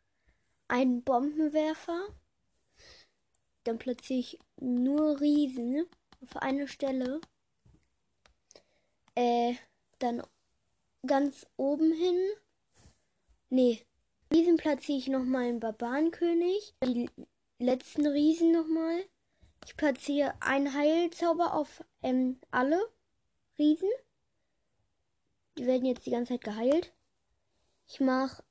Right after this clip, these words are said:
einen Blitz auf einen Turm. Ich, ich mach noch einen Heilzauber auf die Riesen.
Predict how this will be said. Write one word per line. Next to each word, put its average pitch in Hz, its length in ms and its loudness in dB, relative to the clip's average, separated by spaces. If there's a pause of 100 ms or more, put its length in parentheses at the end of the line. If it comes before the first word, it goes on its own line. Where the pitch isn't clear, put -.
(260)
einen 302 420 4
Blitz 262 600 -2
auf 262 440 -4 (140)
einen 240 260 -4
Turm. 285 320 0 (4000)
Ich, - 200 -14 (320)
ich 254 160 -8
mach 262 140 -2
noch 254 260 -2
einen 285 140 -2
Heilzauber 285 840 -2
auf 277 200 -2
die 277 120 -4
Riesen. 294 400 -2